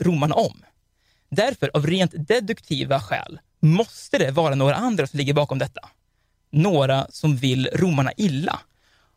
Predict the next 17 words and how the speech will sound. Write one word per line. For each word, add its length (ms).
Några 340
som 220
vill 320
sätta 380
dit 360
dem. 140
Vi 120
behöver 240
inte 300
söka 460
långt 600
för 60
att 60
finna 340
ett 220
rimligt 380
svar. 320